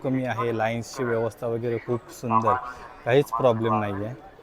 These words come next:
तर मंडळी, अशा रीतीने आपलं आठवं ज्योतिर्लिंग दर्शन झालेलं आहे सोमनाथ महादेव मंदिरामध्ये. आपण आलो आहे गुजरात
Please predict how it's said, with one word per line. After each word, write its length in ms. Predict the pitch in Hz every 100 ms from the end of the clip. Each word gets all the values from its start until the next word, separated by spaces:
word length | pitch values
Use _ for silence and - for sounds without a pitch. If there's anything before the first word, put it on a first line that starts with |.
| - - - - 349 - - 220 - _ - - - - - - - - - -
तर 200 | 165 160
मंडळी, 460 | 156 147 143 143 143
अशा 260 | 127 151
रीतीने 360 | 135 127 135 135
आपलं 520 | 127 117 139 131 131 - -
आठवं 400 | 117 - 143 147
ज्योतिर्लिंग 580 | 135 123 139 127 127
दर्शन 480 | 117 117 - 127 120 107
झालेलं 400 | 113 110 113 120
आहे 320 | 107 110 117 - - - - -
सोमनाथ 380 | 131 120 131 135 127 135
महादेव 420 | 120 127 123 127
मंदिरामध्ये. 600 | 123 120 120 117 113 120
आपण 300 | 110 127 117
आलो 160 | 110
आहे 100 | 117
गुजरात 400 | 113 110 120 120